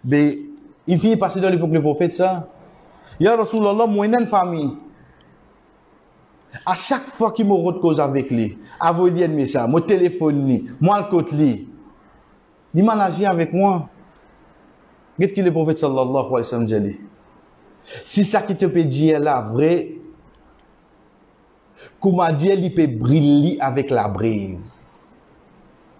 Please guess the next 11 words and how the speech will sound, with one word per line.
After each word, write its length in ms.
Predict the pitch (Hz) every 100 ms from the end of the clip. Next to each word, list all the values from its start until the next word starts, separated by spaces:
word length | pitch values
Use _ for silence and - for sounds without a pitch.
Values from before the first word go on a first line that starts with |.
| _ _ _ _ _ _ _ _ _ - - 185
Et 220 | 180 -
tant 280 | 277 262 -
qu'il 160 | 226
te 80 | 233
continue, 680 | 233 196 190 - 180 202 -
toi, 440 | 180 202 208 - - - -
Allah 420 | 151 147 139 143
pour 160 | 135
continuer 460 | 135 127 131 123 117
de 80 | 95 -
toi. 280 | 101 -